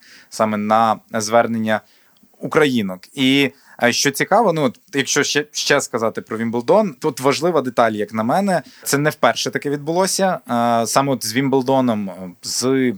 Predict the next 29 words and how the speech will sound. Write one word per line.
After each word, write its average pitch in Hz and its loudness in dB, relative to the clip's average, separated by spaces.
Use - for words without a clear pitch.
сорок 143 2
п'ятого 135 0
по 113 0
п'ятдесят 123 -2
перший 123 -2
рік 185 -6
на 120 2
змагання 123 0
не 117 0
допускали 120 0
німецьких 131 0
та 110 4
японських, 113 -2
е, 92 -10
власне, 107 -4
тенісистів 117 -4
і 113 -4
тенісисток. 123 -2
Ну, 170 -2
це 131 0
пов'язано 123 2
з 101 -6
Другою 123 0
світовою 123 0
війною 147 2
і 123 0
з - -4
тим, 147 0
що 123 2